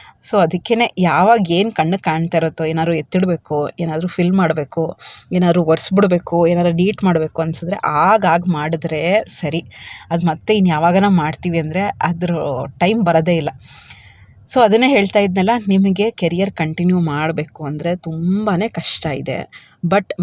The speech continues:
mentally ಸ್ಟ್ರಾಂಗ್ ಆಗಿ, ಇಂಪಾಸಿಬಲ್ ಅಂತೂ ಏನಿಲ್ಲ. ನೀವು ನೋಡ್ತಾ ಇದ್ದೀರಲ್ವಾ, ನಾನೀಗ ಎಕ್ಸಾಮ್ಸ್‌ಗೂ ಪ್ರಿಪೇರ್ ಆಗ್ತಾ ಇರ್ತೀನಿ. ಹೆಂಗೆ ಅಂದ್ರೆ ಈಗ ನಾನು ಅಡುಗೆ ಮಾಡ್ತಾ ಇರ್ತೀನಲ್ವಾ, ಇಯರ್ ಪಾಡ್ ಹಾಕೊ-, ನಾ ಇಯರ್‌ಫೋನ್ ಹಾಕ್ಕೊಂಡಿರ್ತೀನಿ,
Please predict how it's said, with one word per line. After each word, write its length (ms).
mentally 420
ಸ್ಟ್ರಾಂಗ್ 640
ಆಗಿ, 240
ಇಂಪಾಸಿಬಲ್ 800
ಅಂತೂ 220
ಏನಿಲ್ಲ. 360
ನೀವು 120
ನೋಡ್ತಾ 360
ಇದ್ದೀರಲ್ವಾ, 420
ನಾನೀಗ 260
ಎಕ್ಸಾಮ್ಸ್‌ಗೂ 680
ಪ್ರಿಪೇರ್ 340
ಆಗ್ತಾ 240
ಇರ್ತೀನಿ. 400
ಹೆಂಗೆ 360
ಅಂದ್ರೆ 360
ಈಗ 60
ನಾನು 340
ಅಡುಗೆ 300
ಮಾಡ್ತಾ 320
ಇರ್ತೀನಲ್ವಾ, 580
ಇಯರ್ 240
ಪಾಡ್ 300
ಹಾಕೊ-, 240
ನಾ 400
ಇಯರ್‌ಫೋನ್ 380
ಹಾಕ್ಕೊಂಡಿರ್ತೀನಿ, 680